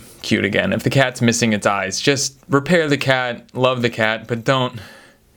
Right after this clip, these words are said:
don't show the video. So, um, not like anyone's listening, but,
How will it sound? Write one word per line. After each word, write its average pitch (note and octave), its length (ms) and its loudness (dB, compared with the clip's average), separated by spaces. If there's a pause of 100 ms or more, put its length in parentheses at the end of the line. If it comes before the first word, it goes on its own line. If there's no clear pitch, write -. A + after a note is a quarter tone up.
(640)
don't E3+ 180 2
show B2 220 4
the A2 80 2
video. F#2+ 500 2 (560)
So, G#2+ 560 2 (960)
um, A2 480 2 (220)
not C#3 200 4
like A#2+ 320 0
anyone's A#2 380 2
listening, G#2+ 540 0
but, A2+ 400 0